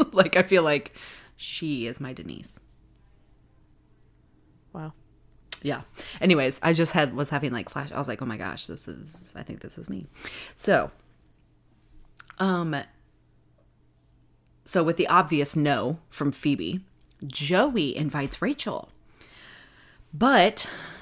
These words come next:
Speaker 1: he puts the cart way before the horse and de-, makes her pretty much decline, um,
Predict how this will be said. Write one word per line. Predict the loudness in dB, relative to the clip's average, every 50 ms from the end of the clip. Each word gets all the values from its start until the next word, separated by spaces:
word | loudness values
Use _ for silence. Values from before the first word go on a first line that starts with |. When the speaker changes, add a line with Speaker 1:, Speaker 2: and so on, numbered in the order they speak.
| -20 -20 -18
Speaker 1:
he | -16 -12 -8 -4 -2 0 0 2 2 0
puts | 0 -2 -4 -6 -6 -6
the | -4
cart | -2 -2 -2 -2 -4 _ -2
way | -2 0
before | 0 -2 -2 -4 -4 -4
the | -4 -6
horse | -6 -6 -6 -6 -8 -12 -16 -12 -6
and | -4 -2 -2 0 0 -2 -2 -2 -2 -2 -4 -4 -6 -8
de-, | -8 -10 -10 -12 -18 -20 -20 -20 -20 _ -20 _ -20 -20 _ _ _ _ _ _ _ _ _ _ _ _ -6
makes | -2 0 2 2 0 0 -4 -4
her | -4 -2 -2 -4 -4 -8
pretty | -6 -4 -2 -2 0
much | -2 -2 -4 -6 -8 -8
decline, | -8 -8 -4 -2 0 0 0 0 -4 -4 -6 -8 -8 -12 -20 _ _ -20 -20 -20 -20 -20 -20 -20 -20 -20 -20 -20 -20 -20 -20 -20 -20 -20 -20 -20 -20 -20 -20 -20 -14 -6 -2
um, | 0 2 2 2 2 0 -2 -4 -6 -8 -8